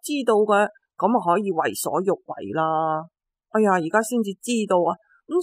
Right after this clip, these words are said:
所謂話冇鬼神嘅講法呢，實在冇根據㗎喎。咁凡係有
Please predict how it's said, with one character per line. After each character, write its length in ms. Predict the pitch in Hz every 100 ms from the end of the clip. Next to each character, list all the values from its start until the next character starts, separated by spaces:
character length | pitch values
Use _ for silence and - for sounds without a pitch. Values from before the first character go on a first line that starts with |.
| -
所 80 | 220 277
謂 160 | 269 208
話 200 | 208 196
冇 320 | 185 196 190 247
鬼 200 | 202 220
神 200 | 302 214 160
嘅 80 | 208 220
講 400 | - 180 190 302 302
法 160 | 220
呢， 80 | 240 269 _
實 160 | - 254 233
在 80 | 240 233
冇 240 | 185 165 202
根 160 | - 320 240 208
據 240 | 202 190 185 180
㗎 0 |
喎。 360 | 175 170 175 - _ _ _ _ _ -
咁 120 | 208 262 311 311 _ _
凡 220 | - 185 208
係 320 | 220 202 214
有 120 | 214